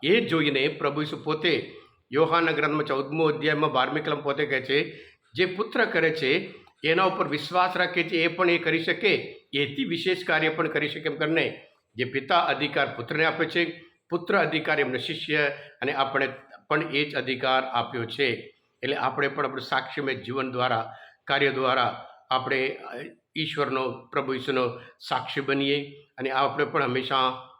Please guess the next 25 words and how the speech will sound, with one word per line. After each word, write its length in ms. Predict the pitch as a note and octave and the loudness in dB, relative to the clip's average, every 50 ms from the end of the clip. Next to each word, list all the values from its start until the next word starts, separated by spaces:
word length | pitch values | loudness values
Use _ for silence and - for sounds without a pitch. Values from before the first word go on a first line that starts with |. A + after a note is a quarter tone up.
| - - | -4 -4
અદ્ભુત, 340 | C3 B2 A2+ - A2+ - | -4 -4 -2 -6 -2 -2
અદ્ભુત 340 | C3+ C3 A#2 A#2 B2+ B2+ B2+ | -2 -2 -2 -4 -6 -6 -6
કાર્ય 380 | B2 - B2+ B2+ A#2+ B2 B2 A#2+ | -4 -2 -2 0 0 0 0 0
ચોક્કસ 460 | A#2 - - A#2+ A2+ - B2+ A#2+ - - | -2 -4 -6 -6 -6 -4 -6 -8 -6 -6
કરી 180 | A#2+ A2+ A2+ | -6 -6 -6
શકીએ. 560 | G#2+ - - A2 - - B2+ A2+ G#2+ - - - - - _ _ _ _ _ - | -6 -6 -8 -8 -6 -4 -2 -2 -2 -4 -8 -14 -20 -20 _ _ _ _ _ -2
હા, 80 | - E3 | -2 -2
ક્રિસ્મવાલા 480 | - - D#3 - - - C#3 C3 B2+ A#2+ | -2 -2 -8 -10 -4 0 0 0 0 0
ભાઈ 180 | A2+ C3 C#3 | 0 0 0
હતા 160 | C3 C3+ C3+ | 0 0 -2
બહેનો, 520 | A#2+ A#2 A#2+ B2 C3+ C3+ B2+ G#2+ - - - _ _ _ _ _ _ _ _ _ _ _ _ _ _ _ _ - - _ _ - | -2 -2 -2 0 0 -2 -2 -4 -8 -12 -20 _ _ _ _ _ _ _ _ _ _ _ _ _ _ _ _ -20 -20 _ _ -2
આજના 320 | B2+ C#3 A#2+ C3 C3+ C3 | -2 0 0 0 0 0
આ 40 | C3+ | 0
શુભ 200 | C3 - - - - | 0 -2 -8 -10 -2
સંદેશ, 440 | - C3 C3 C3 C3+ C3 A#2 - - - - - - _ _ - - | 0 0 2 2 2 0 0 -4 -12 -18 -20 -20 -20 _ _ -16 -8
શાસ્ત્રપાઠ 460 | - D3+ D3+ D3+ D3 C3+ B2 C3+ C3+ | -6 -6 -4 -2 -2 -2 0 0 -2
સમજવા 400 | A#2+ - C#3 C3 C#3 C3 C3+ C#3 | 0 -2 -2 -2 -2 0 0 0
માટે, 280 | C3+ C3 B2+ A#2+ - - - - - - - _ _ _ - | 2 2 0 0 0 -6 -12 -14 -20 -20 -20 _ _ _ -4
પ્રભુ 240 | - C#3 C3+ C3 C3 | -2 -2 -2 -2 -4
ઈસુને 180 | A#2+ C3+ C3+ | -4 -2 0
ઓળખવા 340 | C3+ C#3 D3+ D3+ C#3+ D3 C#3+ | 2 2 2 2 2 0 0
માટે 400 | C3+ B2+ B2 A#2 G#2+ G#2+ G2+ - - - - - _ _ _ _ _ _ _ _ _ _ _ _ _ _ - - | 0 2 0 0 -2 -6 -10 -10 -14 -20 -20 -20 _ _ _ _ _ _ _ _ _ _ _ _ _ _ -8 -4
મદદરૂપ 360 | B2+ C3+ C3 B2 C3 C3+ B2 | -2 -2 -2 -2 -2 -4 -4
થયા 220 | B2+ D3+ C#3 C3+ | -2 0 2 2
હોય, 280 | C3+ C#3 C#3+ C#3+ C#3+ | 2 2 2 0 0